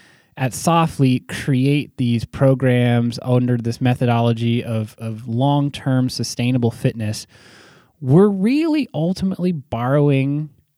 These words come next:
from yoga. And so, so I'll, I'm gonna kick this off with a little entomology lesson, right? For when we look at this concept of fitness, right? So the word fit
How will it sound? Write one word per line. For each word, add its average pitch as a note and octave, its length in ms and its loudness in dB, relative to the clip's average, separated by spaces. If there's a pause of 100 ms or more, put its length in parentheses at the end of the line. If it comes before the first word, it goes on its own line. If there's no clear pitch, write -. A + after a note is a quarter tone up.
(300)
from F3+ 240 -4
yoga. F3+ 500 -2 (120)
And C#3 180 0
so, D3+ 340 2
so D3+ 240 2
I'll, D#3+ 280 2 (460)
I'm D3 120 0
gonna D3+ 100 4
kick G3+ 240 0
this G#3+ 220 2
off E3 180 2
with D#3+ 240 2
a G3 60 2
little F3+ 480 2 (420)
entomology C#3+ 880 2
lesson, G#2 580 -6 (180)
right? A2+ 360 -4
For C3+ 300 0
when C#3 140 -2
we C#3+ 100 2
look D#3+ 240 2
at F#3+ 80 -2
this D#3+ 160 -2
concept C#3 640 -6
of A#2 100 -4
fitness, - 600 -6
right? A#2 160 -2
So D3+ 100 -2
the D3+ 120 4
word F3 440 2
fit - 500 -4